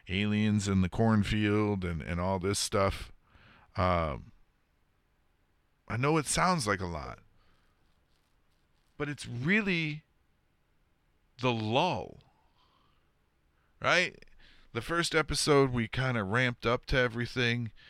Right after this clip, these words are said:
and then, you know, we hit the, the peak of crazy, and then it kinda plateaued and just rode that line for a little bit. But I do believe, if I'm not mistaken, the stuff with Robert Bigelow and the scientists that were hired to investigate,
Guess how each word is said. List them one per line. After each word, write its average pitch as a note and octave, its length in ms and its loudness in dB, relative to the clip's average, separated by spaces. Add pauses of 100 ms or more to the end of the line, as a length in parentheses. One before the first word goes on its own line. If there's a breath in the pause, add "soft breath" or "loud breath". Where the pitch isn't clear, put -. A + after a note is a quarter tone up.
(240 loud breath)
and G2 120 -2
then, G#2+ 560 0
you A2+ 160 -2
know, G#2 140 0
we G#2 200 0
hit C#3 280 2
the, A2+ 260 2
the G2+ 120 -2
peak - 360 0
of B2+ 160 -6
crazy, B2+ 580 0
and G2+ 120 0
then G2 100 0
it G2 100 -6
kinda G#2+ 260 -2
plateaued G#2+ 840 -2
and G2 140 -6
just G2 240 -6
rode G#2 320 -2
that G2+ 240 2
line A#2+ 300 -2
for G2 180 -6
a F2+ 80 -4
little E2 200 -6
bit. E2 300 -6 (840 loud breath)
But G2 80 0
I G#2 60 4
do F#3+ 220 0
believe, D#3+ 440 0
if B2+ 140 -14
I'm B2 100 -6
not C3 200 2
mistaken, F#2 640 -4
the F2 80 -8
stuff - 400 -2
with G2+ 140 -2
Robert G#2 400 -2
Bigelow G#2 400 0
and D#2+ 100 -8
the D2 60 -8
scientists - 960 -2 (640 loud breath)
that G2+ 160 2
were F2+ 120 0
hired G2+ 340 2
to G2 100 -4
investigate, F2+ 720 -4